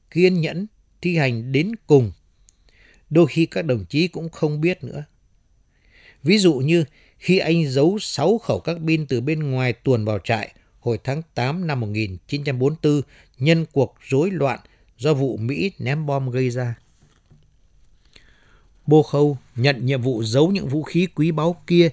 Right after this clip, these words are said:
hết sức nhanh vào một chỗ tuyệt đối an toàn. Nhưng phải giấu thế nào để khi cần tới là có ngay mà không bị hư hỏng? Ngày hôm sau, anh báo tin với các đồng chí trong I L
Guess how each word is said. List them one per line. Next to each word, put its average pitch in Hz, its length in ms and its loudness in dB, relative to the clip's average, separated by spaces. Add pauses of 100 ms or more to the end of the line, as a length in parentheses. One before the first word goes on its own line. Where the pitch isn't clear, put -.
(200)
hết 196 220 0
sức - 380 0
nhanh 165 300 2 (600)
vào 131 160 2
một 135 220 2
chỗ - 200 -2 (220)
tuyệt 151 340 6
đối 151 220 2
an 139 280 -4
toàn. 92 300 -6 (1000)
Nhưng 196 160 6
phải 120 160 2
giấu 147 320 4
thế 196 160 0
nào 147 520 4 (420)
để 147 140 2
khi - 180 -2
cần 127 340 2
tới 165 220 2
là 139 140 0
có 151 300 -2
ngay 185 380 4 (240)
mà 123 160 -2
không 196 320 0
bị 131 200 0
hư 135 220 0
hỏng? 85 180 -6 (2250)
Ngày 127 240 4
hôm 139 240 2
sau, 143 340 0 (540)
anh 147 200 0
báo 160 120 2
tin 156 300 2
với 151 100 0
các 180 140 -2
đồng 120 240 -2
chí 160 400 0
trong 147 300 -2
I 147 340 0
L 127 100 0